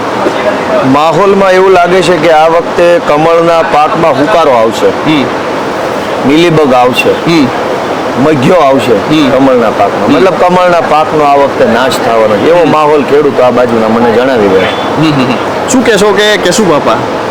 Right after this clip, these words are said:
Speaker 2: ચર્ચાથી જ્યારથી ચૂંટણીની જાહેરાત થઈ છે ત્યારથી કેશુબાપાની પણ ચર્ચાઓ થઈ રહી છે, એમાં પછી વીડિયો વાયરલ થયા હોય તે હોય કે ક-, જે કેશુબાપા છે તે આવે છે,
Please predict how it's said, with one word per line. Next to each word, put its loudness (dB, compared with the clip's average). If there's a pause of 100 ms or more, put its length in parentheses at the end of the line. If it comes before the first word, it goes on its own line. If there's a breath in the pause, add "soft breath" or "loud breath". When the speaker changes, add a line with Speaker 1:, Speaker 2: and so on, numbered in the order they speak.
(180)
Speaker 2:
ચર્ચાથી 0
જ્યારથી 0
ચૂંટણીની 2
જાહેરાત 0
થઈ 2
છે 0
ત્યારથી 0
કેશુબાપાની 0
પણ 0
ચર્ચાઓ 0
થઈ 0
રહી 0
છે, 0
એમાં 0
પછી 0
વીડિયો 2
વાયરલ 2
થયા 0
હોય 2
તે 0
હોય 2
કે -2
ક-, 0
જે 2
કેશુબાપા 0
છે 0
તે 0
આવે 0
છે, 0